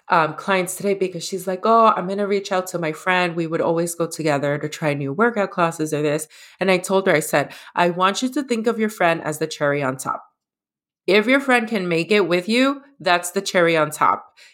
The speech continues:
You get to hang out with your friend, you get to experience this together." But oftentimes what happens is that when you rely on another person, they have their own challenges, they have their own energy levels and all that. So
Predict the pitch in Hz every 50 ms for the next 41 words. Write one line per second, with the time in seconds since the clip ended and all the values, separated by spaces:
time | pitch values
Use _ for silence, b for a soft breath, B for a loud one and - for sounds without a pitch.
0 | b - 165 170 175 160 165 156 151 156 147 139 139 135 139 147 147 156 156 -
1 | 240 240 233 233 233 214 180 160 156 156 156 - - 151 151 147 147 - - -
2 | - 165 151 147 139 139 135 - - 143 - - - - 214 214 208 196 202 202
3 | 202 202 B B B B B - 196 202 - - 202 208 - 226 220 220 233 220
4 | 208 208 202 185 180 180 180 - - - 202 190 190 185 - - 180 160 151 -
5 | 156 151 - 156 180 180 175 175 175 156 170 156 165 170 160 147 151 165 - -
6 | 175 170 165 165 165 151 151 156 - - 233 240 240 - - 180 170 156 151 170
7 | 170 B B B B B _ - 208 202 202 202 190 220 220 196 202 190 - -
8 | 190 190 185 190 - 196 180 180 180 175 - 180 175 175 170 175 - - 170 170
9 | 175 175 185 170 160 175 170 - - 170 175 175 165 - 175 165 170 170 165 -
10 | 185 180 175 175 160 147 160 156 156 156 156 156 165 165 151 147 147 156 156 160
11 | 156 - - - - 175 160 151 147